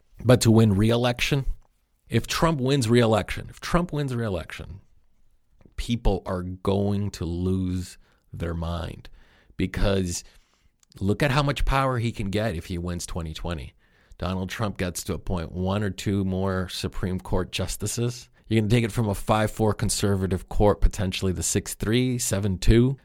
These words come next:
I mean, the, the ramifications of that alone, without any passing any laws, is gonna be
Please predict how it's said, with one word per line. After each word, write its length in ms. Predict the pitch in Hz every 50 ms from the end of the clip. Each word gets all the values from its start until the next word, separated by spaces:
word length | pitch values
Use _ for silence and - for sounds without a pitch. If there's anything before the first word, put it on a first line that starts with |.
| _ -
I 80 | - -
mean, 300 | 71 73 76 78 78 - _
the, 240 | - 120 110 110 101
the 180 | - 104 110 113
ramifications 800 | 110 117 123 139 143 135 - 135 98 - 139 135 120 - 107 92
of 220 | 95 85 90 95 95
that 220 | 120 139 170 180
alone, 580 | 156 131 117 123 135 156 147 113 87 64 - - - - _ - - -
without 320 | - 101 101 - 123 123 123
any 200 | 123 151 175 180
passing 500 | 185 - - 151 139 131 - 147 123 123
any 160 | 143 180 185
laws, 760 | 151 143 147 160 139 95 78 67 - - - - - - - _ _
is 80 | - -
gonna 180 | - 87 87
be 260 | 90 98 - 85 73